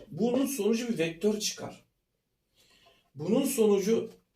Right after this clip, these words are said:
efendime söyleyeyim skaler çıkar. Fakat bu, bu doğru değil. Yani öğrenci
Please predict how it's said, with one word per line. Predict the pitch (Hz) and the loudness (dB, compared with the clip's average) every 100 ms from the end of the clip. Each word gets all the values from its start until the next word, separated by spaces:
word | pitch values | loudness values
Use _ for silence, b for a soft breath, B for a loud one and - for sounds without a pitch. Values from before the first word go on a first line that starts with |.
| _ _ _ _ _ _ _ _ _ | _ _ _ _ _ _ _ _ _
efendime | 160 160 180 180 170 170 | -8 -4 -2 0 0 0
söyleyeyim | - 170 214 226 - _ | -2 0 0 0 -8 _
skaler | - 185 180 180 180 180 | -6 -4 0 2 2 0
çıkar. | - - 185 - | -2 -8 -14 -16
Fakat | - 240 247 214 - | -4 -2 -2 -6 -8
bu, | 135 233 254 185 - | -4 -2 -2 -6 -14
bu | 160 269 - | -6 -6 4
doğru | 214 226 226 | 4 4 2
değil. | - | -2
Yani | - 180 | -2 2
öğrenci | 190 208 233 233 233 | 6 6 6 0 -4